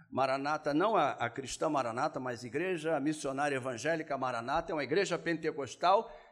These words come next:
que prega o evangelho com equilíbrio.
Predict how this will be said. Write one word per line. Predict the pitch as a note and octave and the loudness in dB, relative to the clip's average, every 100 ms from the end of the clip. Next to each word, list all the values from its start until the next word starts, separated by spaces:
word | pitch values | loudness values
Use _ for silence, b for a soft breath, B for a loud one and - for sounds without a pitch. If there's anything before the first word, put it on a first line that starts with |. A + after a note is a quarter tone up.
| - | 0
que | E3 | 0
prega | E3 E3 F#3+ F#3 | 4 4 6 4
o | F#3 | 2
evangelho | E3+ D#3+ C3+ E3 F#3 | 2 2 2 2 2
com | F#3+ F#3+ | 2 4
equilíbrio. | G3 G3 G#3+ A#3 A3+ C#3 G#2 E2 | 2 2 -4 -2 0 -2 -4 -10